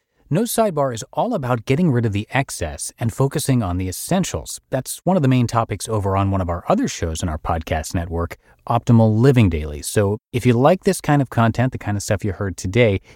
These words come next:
you should definitely check out that show for a lot more of it. Now, No Sidebar features a wide variety of authors.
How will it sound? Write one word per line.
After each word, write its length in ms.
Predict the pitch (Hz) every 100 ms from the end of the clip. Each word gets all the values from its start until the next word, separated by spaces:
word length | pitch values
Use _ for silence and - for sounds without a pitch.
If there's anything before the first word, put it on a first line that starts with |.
| _
you 120 | 101
should 160 | - 95
definitely 400 | 120 165 139 131
check 240 | - 117
out 180 | 107 98
that 240 | 107 123
show 240 | - 90 78
for 160 | -
a 80 | 87
lot 240 | 87 90
more 240 | 95 95 101
of 120 | 98
it. 140 | - - _ _ _ _
Now, 180 | 127 123
No 140 | 127
Sidebar 500 | 208 202 170 123 104
features 360 | - 113 113 98
a 40 |
wide 440 | 95 92 127 214 180
variety 380 | 151 123 104
of 100 | 98
authors. 400 | 87 85 90 85